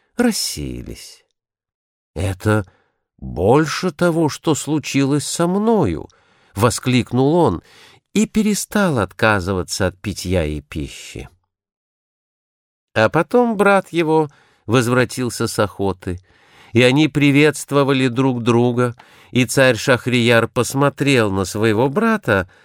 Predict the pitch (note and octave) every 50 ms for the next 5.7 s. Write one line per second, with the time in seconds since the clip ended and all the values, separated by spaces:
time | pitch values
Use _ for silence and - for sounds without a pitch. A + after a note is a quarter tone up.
0 | _ _ _ - - C3 B2+ A#2+ A2+ G2+ F#2 - - A2+ G#2 F#2 F#2+ F#2 A2+ A#2
1 | G#2+ A2 G#2+ G2+ F#2+ F#2 F2+ F2+ D#2+ _ _ _ _ _ _ - F2+ F2 E2 E2
2 | E2+ F#2+ B2 F#3+ A3 G#3+ F#3 A2 F2 E2 C2+ G#1+ - _ _ _ _ _ _ -
3 | - - - E3+ F3 - - B3 C4 C4 C4 B3 A3 G#3 G#3+ G#3+ G#3+ G3+ - -
4 | F#3 F#3+ G3 F#3+ F3 D3 - - - E3+ D#3 D#3 D#3 D3 C#3 C#3+ D3 C#3 C3 C3
5 | A2+ - - B2+ B2 B2 A#2+ A#2 A2+ G#2+ G2+ G#2 G2+ F#2+